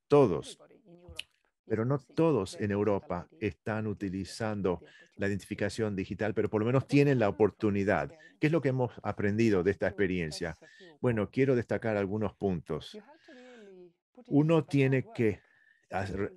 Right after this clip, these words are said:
dedicar estos esfuerzos para establecer los cimientos, eh, sólidos, unas, unos cimientos sólidos de identificación digital. Ofrece la identificación, también la interoperabilidad,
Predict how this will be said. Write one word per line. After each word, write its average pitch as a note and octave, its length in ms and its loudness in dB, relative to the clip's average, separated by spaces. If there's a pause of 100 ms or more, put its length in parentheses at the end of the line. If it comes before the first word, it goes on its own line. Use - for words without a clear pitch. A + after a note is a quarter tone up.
dedicar A#2+ 580 2
estos A2 400 0
esfuerzos G#2 680 0
para F#2+ 180 -2
establecer G2 520 -2
los A2 160 0
cimientos, A#2 800 0
eh, F2 80 -4
sólidos, E2+ 800 0 (580)
unas, - 640 -6 (300)
unos B2 260 -2
cimientos A2+ 560 -2
sólidos F#2 640 -2
de G2+ 120 0
identificación G#2 720 -2
digital. F#2 720 -6
Ofrece G2 840 -4 (1600)
la - 160 -4
identificación, A2 1120 -4 (540)
también G#2+ 400 -2
la G2 220 -2
interoperabilidad, G2 1300 0